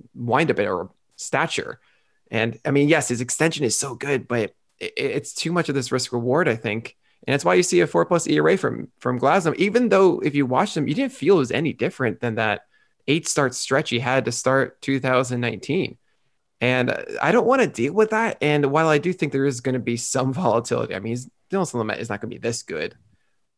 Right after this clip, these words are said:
I th-, still feel that with that slider, it's gonna allow him to get through more starts comfortably than Glasnow.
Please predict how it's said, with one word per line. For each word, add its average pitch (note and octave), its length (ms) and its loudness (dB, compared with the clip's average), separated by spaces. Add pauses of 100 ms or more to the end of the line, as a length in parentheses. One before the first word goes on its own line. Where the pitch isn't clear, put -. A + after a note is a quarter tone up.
I C#3 60 -2
th-, - 220 -10
still A3 240 4
feel F3+ 300 4
that C#3+ 180 2
with C#3+ 220 2
that C#3 180 0
slider, B2+ 720 -2
it's - 140 -10
gonna C3 200 0
allow B2+ 340 2
him B2+ 260 0
to A#2+ 180 -4
get A#2+ 320 0
through B2 160 -2
more A#2 220 -4
starts A#2+ 460 -2
comfortably A#2+ 640 -6 (340)
than A2+ 160 -4
Glasnow. G#2 600 -6